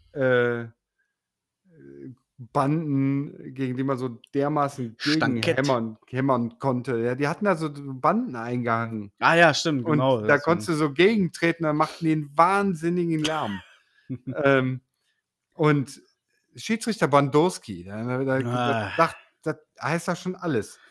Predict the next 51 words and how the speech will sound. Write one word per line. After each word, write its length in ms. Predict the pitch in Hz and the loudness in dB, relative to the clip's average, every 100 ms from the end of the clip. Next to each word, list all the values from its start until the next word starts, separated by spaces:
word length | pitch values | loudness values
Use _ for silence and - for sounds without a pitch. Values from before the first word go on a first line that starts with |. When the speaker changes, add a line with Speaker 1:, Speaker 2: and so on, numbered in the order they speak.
| _ | _
Speaker 2:
Das 140 | 127 127 | -6 -2
ist 180 | 180 - | -2 -2
wie 120 | 160 | 2
Sascha 360 | 180 196 202 | 4 4 2
Mölders 400 | 165 180 190 175 | 2 2 2 0
als 160 | 156 151 | -4 -4
Fußballspieler, 600 | 185 175 165 - 165 151 | -6 -2 -2 -2 -2 0
als 160 | 139 - | -2 -2
Speaker 1:
<laughs> 0 | |
Speaker 2:
Bandurski, 520 | 135 123 170 - 139 | -4 0 -2 0 -2
der 220 | 131 127 | 0 -2
Schiedsrichter, 600 | 120 160 151 147 - 131 120 | -2 -4 -4 -6 -2 -2 -2
wo 140 | 127 | -4
ich 140 | 127 | -4
dann 160 | 131 123 | -4 -2
auch 180 | 135 135 | 0 0
schon 240 | 170 214 226 | 2 2 2
wieder 160 | 110 | 0
Speaker 1:
Bandurski 300 | 110 170 151 | 0 2 2
ist 100 | 151 | 2
der 140 | 135 123 | 2 2
Speaker 2:
<laughs> 0 | |
Speaker 1:
Sascha 440 | 143 170 - 151 | 4 2 2 0
Mölders 580 | 135 135 139 131 123 - | 2 4 4 2 0 -2
der 140 | 135 | -4
Schiedsrichter. 600 | 113 135 123 107 98 - - 139 160 | -4 -6 -6 -6 -6 -6 -6 -4 -2
Speaker 2:
Ja, 240 | 139 110 | 0 0
mein 380 | 104 123 110 113 | 0 2 2 -2
Gott. 240 | 113 - - - - | -4 -4 -6 -10 -2
Speaker 1:
Aber 200 | 156 156 | 4 6
diesmal 320 | 160 190 220 | 6 2 2
gebe 160 | 180 170 | 2 2
ich 80 | 170 | 0
dir 120 | 127 | 2
recht. 320 | 127 131 - _ - | 2 0 -8 _ -6
Ja, 240 | 135 135 - - - | 0 0 -2 -8 0
das 260 | 143 139 | 0 0
Bandurski 560 | 143 135 175 202 - 156 | 0 0 0 -4 -6 -6
kannst 240 | 160 143 | -6 -6
du, 100 | 147 | -6
weißt 200 | 135 143 | -4 -4
du, 60 | 147 | -4
wenn 100 | 143 | -6
ich 80 | - | -4
den 140 | 143 | 0
Namen 220 | 151 170 | 2 0
schon 220 | 160 143 139 | -2 -4 0
höre, 140 | 160 | 0
da 100 | 120 | -2
krieg 180 | - 135 | -4 -10
ich 220 | - | -12